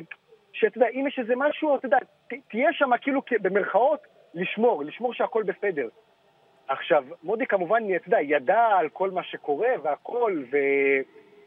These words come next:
ו-, ואמרתי לו, "בטח, בטח, הכל יהיה בסדר, מה, מה, אל תדאג, זה, השידור יעבור והכל, אה, זה." יכול להיות שאולי כזה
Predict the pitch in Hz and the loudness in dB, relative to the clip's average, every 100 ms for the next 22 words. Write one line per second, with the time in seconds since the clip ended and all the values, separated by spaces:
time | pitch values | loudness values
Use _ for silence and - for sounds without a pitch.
0 | _ _ - 135 131 127 127 139 208 285 | _ _ 0 2 4 4 4 2 2 2
1 | 233 302 302 240 320 294 - 269 294 - | 2 2 0 -2 -2 -2 -2 -2 -2 -2
2 | 320 208 233 277 226 233 220 240 311 196 | -2 0 0 0 2 2 2 2 2 2
3 | 147 165 170 160 - 156 247 190 226 294 | 2 0 0 -2 -6 -4 0 0 2 0
4 | 180 - 233 262 233 214 208 453 415 - | 0 -2 -4 -2 -2 -4 -6 -10 -12 -14
5 | - - _ _ - 143 214 208 220 208 | -20 -20 _ _ -10 -2 0 2 2 2
6 | 208 196 | 0 0